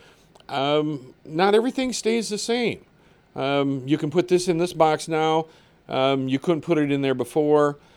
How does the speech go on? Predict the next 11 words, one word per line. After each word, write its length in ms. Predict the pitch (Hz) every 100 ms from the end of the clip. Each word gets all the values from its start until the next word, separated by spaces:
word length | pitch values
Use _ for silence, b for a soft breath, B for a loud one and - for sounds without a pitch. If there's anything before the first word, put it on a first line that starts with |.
| b
Uh, 240 | 131 127 127
we 140 | 131
got 140 | 131 127
a 40 |
new 540 | 131 151 160 156 143 135
material 540 | 143 139 160 151 151 143
that 120 | 135
you're 120 | 135
gonna 200 | 139 139
be 140 | 139
seeing. 560 | 127 151 147 143 143